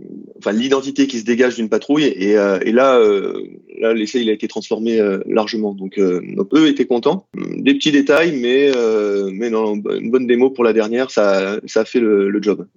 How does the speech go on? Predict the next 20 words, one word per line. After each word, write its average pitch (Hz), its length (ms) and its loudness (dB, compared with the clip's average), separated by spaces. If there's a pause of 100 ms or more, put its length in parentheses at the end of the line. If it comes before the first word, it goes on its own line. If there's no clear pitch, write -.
Aucun 123 160 -8
problème. 101 240 0
Mais 104 80 2
de - 60 -4
toute 135 80 0
façon, 147 140 0 (120)
ces, - 480 0
ces - 140 0
deux 151 120 2
pilotes 156 420 2
sont - 420 -4
honnêtement, 131 480 2
euh, 117 240 2
très 131 200 -2
bons. 139 160 0 (500)
Et 110 100 0
c'était 123 300 2
vraiment 135 400 2
cette 143 220 0
année, 143 360 0